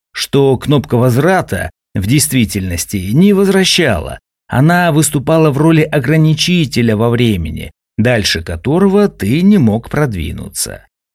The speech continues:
Это ограничение привязывалось к тому времени, когда ты начинал скольжение. Ян припомнил, как в него попала пуля ворона, а после время потекло обратно. "Я ничего не делал.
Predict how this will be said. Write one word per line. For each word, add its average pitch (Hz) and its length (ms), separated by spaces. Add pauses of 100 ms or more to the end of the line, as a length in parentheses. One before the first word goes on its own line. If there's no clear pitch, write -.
Это 147 320
ограничение 139 840
привязывалось 160 800
к - 100
тому 147 280
времени, 175 520 (360)
когда 127 480
ты 170 320
начинал 160 600
скольжение. 117 880 (500)
Ян 139 400
припомнил, 117 800
как 151 380
в 123 100
него 123 340
попала 113 480
пуля 101 360
ворона, 143 580 (240)
а 107 240
после 175 720
время 110 420
потекло 127 540
обратно. 82 640 (720)
"Я 107 460
ничего 127 540
не 143 200
делал. 113 420